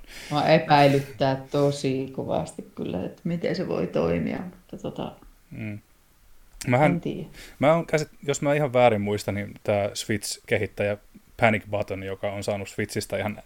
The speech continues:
Speaker 2: älyttömiä juttuja irti, mainittakoon nyt vaikka Doom ja Doom Eternal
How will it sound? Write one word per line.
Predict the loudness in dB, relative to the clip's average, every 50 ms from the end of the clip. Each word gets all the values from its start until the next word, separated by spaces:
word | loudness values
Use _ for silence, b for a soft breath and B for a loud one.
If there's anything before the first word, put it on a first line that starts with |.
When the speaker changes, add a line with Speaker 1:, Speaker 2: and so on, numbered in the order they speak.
| -6 -2
Speaker 2:
älyttömiä | 0 0 0 -2 -4 -6 -8 -8 -8 -8 -8
juttuja | -6 -4 -6 -6 -6 -8 -8 -6 -6 -4
irti, | -4 -4 -4 -4 -6 -8 -8 -6
mainittakoon | -6 -6 -6 -6 -6 -6 -6 -6 -6 -6
nyt | -6 -8 -10 -8
vaikka | -8 -8 -6 -4 -6 -6 -4 0
Doom | 0 2 2 0 0
ja | -4 -4 -4
Doom | -2 -2 -2 -2
Eternal | -2 -2 -2 0 -2 -2 -2 -4 -6 -8 -10